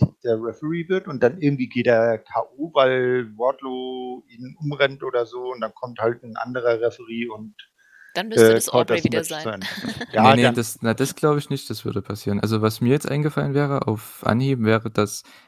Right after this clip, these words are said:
Speaker 3: Hager meinetwegen rauskommt, M J F da irgendwie mit einem Stuhl schlägt oder irgendwas, keine Ahnung. Ähm, und dass d-, Jericho oder Hager dann einfach seine Hand nimmt im Ring und einfach one, two, also der ist halt ausgenockt und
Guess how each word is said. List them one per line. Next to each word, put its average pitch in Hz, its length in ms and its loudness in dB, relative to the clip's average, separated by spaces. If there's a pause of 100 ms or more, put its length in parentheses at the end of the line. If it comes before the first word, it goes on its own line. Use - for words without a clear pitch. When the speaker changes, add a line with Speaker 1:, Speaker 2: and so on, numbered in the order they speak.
Speaker 3:
Hager 131 300 6
meinetwegen 135 440 0
rauskommt, 147 580 -2 (320)
M 120 160 4
J 123 160 0
F 123 180 -2
da 117 200 0
irgendwie 117 340 -2
mit 110 180 -6
einem 107 100 0
Stuhl 147 580 0
schlägt 143 400 -2
oder 127 140 -2
irgendwas, 139 440 0
keine 110 240 0
Ahnung. 135 340 2 (600)
Ähm, 113 400 4 (400)
und 123 280 0
dass 117 380 2
d-, - 100 -8 (520)
Jericho 135 500 4
oder 113 180 0
Hager 135 320 0
dann 117 140 -2
einfach 117 280 -2
seine 107 320 -2
Hand 147 280 0
nimmt 131 360 -2
im 131 260 0
Ring 139 400 0 (400)
und 117 160 2
einfach 117 480 2
one, 135 420 0 (460)
two, 127 300 -2
also 110 200 -2 (300)
der 113 100 2
ist 117 100 2
halt 113 140 2
ausgenockt 120 600 0
und 110 320 -2